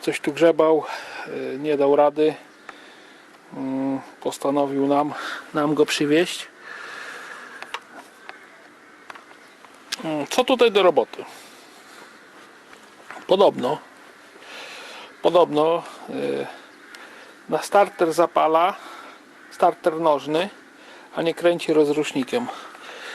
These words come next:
Widzę, to już coś było robione, pewnie pomiary szły. Mm. Dobra, robimy testa.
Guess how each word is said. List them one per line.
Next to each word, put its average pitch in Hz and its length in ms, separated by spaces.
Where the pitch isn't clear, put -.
Widzę, 151 200
to 151 140
już 147 320
coś 151 220
było 160 260
robione, 160 640
pewnie 143 260
pomiary 160 460
szły. 170 340
Mm. 151 640
Dobra, 170 300
robimy 156 380
testa. 165 520